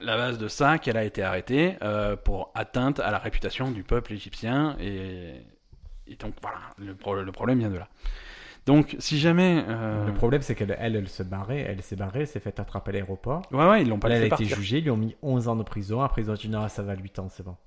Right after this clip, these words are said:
Speaker 1: Ah, ça va. Alors ça va, huit ans, ça va. Onze ans, c'était dur, mais huit, ça va.
Speaker 2: Et elle a
Speaker 1: Huit,
Speaker 2: été
Speaker 1: huit, c'est
Speaker 2: reconnue
Speaker 1: mérité
Speaker 2: coupable d'avoir
Speaker 1: pour
Speaker 2: porté atteinte au peuple égyptien.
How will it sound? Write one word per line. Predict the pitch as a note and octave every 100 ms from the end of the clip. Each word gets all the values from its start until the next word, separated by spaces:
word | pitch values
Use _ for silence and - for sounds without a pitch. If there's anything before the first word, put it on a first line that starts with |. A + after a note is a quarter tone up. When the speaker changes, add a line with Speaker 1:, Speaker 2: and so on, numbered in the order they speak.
| _ _ -
Speaker 1:
Ah, | - F#2+ -
ça | -
va. | G2 F2
Alors | G2 G#2+
ça | B2+
va, | G#2
huit | G#2 G#2
ans, | C#3
ça | C3+
va. | A2+
Onze | G#2+ A2
ans, | C3
c'était | C#3+ B2+
dur, | A#2+ B2 A#2
mais | G2+
huit, | A#2 -
ça | B2+
va. | G#2+ -
Speaker 2:
Et | A2 A2
elle | G#2+ G#2+
a |
Speaker 1:
Huit, | G#2+
Speaker 2:
été | B2
Speaker 1:
huit, | A#2+
c'est | D#3+
Speaker 2:
reconnue | C3+ C#3
Speaker 1:
mérité | C3 D3+
Speaker 2:
coupable | D#3+ C#3+
d'avoir | B2 A#2+
Speaker 1:
pour | -
Speaker 2:
porté | C#3 -
atteinte | C3+ - C#3
au | A#2+
peuple | B2 A#2
égyptien. | A2+ A2 - G2